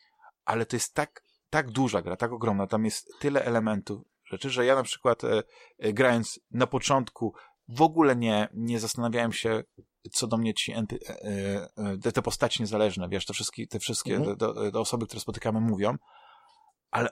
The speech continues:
Speaker 1: one dają ci wskazówki, one ci otwierają questy, questy, które nie są śledzone w żadnym quest logu. Nie ma
Speaker 2: To
Speaker 1: po prostu
Speaker 2: prawda.
Speaker 1: czegoś takiego,
Speaker 2: <laughs> Wiem.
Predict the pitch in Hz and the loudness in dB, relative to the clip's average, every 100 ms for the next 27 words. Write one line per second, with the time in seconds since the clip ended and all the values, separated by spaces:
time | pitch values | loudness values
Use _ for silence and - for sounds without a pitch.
0 | - 123 131 135 - 120 123 - - 120 | -2 -4 -2 -4 -2 0 -2 -4 -2 -2
1 | 110 117 - 101 123 123 - 117 - 117 | 0 -2 -2 -2 0 0 0 0 0 0
2 | 113 117 117 - 127 120 - - 135 - | 0 0 -2 0 2 2 0 0 0 0
3 | - 127 131 139 147 - 123 123 135 117 | -6 -4 -2 0 0 0 0 0 0 0
4 | 123 120 - 120 135 113 85 - _ - | 0 0 0 2 4 2 0 -12 _ -20
5 | _ 196 127 160 139 - 123 123 120 135 | _ -6 -2 2 2 4 2 2 0 0
6 | - 120 120 120 123 - | -2 -4 2 2 2 -2